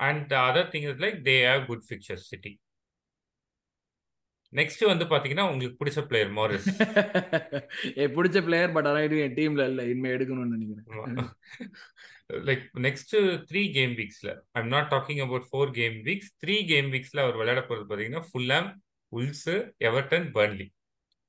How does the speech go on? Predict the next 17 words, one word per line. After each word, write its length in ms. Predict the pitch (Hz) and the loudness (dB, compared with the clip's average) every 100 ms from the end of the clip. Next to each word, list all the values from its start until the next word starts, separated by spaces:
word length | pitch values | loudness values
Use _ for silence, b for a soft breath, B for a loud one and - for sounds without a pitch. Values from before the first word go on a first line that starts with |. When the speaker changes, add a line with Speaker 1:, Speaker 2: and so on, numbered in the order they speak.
| _ _ _ _ _ _ - | _ _ _ _ _ _ -6
Speaker 2:
ஓகே. 360 | 135 120 113 - _ _ _ _ _ _ _ _ | -4 -4 -8 -12 _ _ _ _ _ _ _ _
Speaker 1:
So, 240 | 127 110 | -2 2
கேம் 240 | 117 143 | 4 2
வீக் 160 | 143 139 | 2 0
ஃபைவ்ல 240 | 135 143 147 | 2 2 2
ஃபுல்ஹாம், 580 | 147 127 127 131 175 185 | -2 -2 -2 0 -4 -2
கேம் 240 | 127 131 | -2 -2
வீக் 160 | 131 233 | -4 -6
சிக்ஸ்ல 260 | 135 - 147 | -12 -4 -2
வுல்வ்ஸ், 520 | 123 117 113 190 214 - 139 | 0 -4 -4 -4 -4 0 2
செவன்ல 360 | 147 156 143 | 2 2 2
வந்து 260 | 123 120 185 | 2 0 0
எவர்டன் 460 | 180 131 139 143 | 2 2 0 -2
and 180 | 131 101 | -4 -2
பர்ன்லி 240 | 113 120 135 | -2 0 -2
ரெண்டு 220 | 110 139 | 0 0
பேருமே. 340 | 135 104 98 | 0 -2 -6